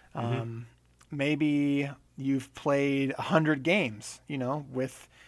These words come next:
Speaker 2: your faction or with your specific list, and you just wanna,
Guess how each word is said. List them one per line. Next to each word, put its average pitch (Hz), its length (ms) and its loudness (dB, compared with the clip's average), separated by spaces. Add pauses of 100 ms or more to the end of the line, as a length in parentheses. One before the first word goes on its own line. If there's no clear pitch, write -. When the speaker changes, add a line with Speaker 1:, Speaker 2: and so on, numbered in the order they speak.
(160)
Speaker 2:
your 131 500 0
faction 139 720 -4
or 123 220 -4
with 123 260 -4
your 120 320 -2
specific 127 560 -4
list, 123 440 -4 (400)
and 143 200 -2
you 151 80 2
just 143 260 -2
wanna, 139 260 0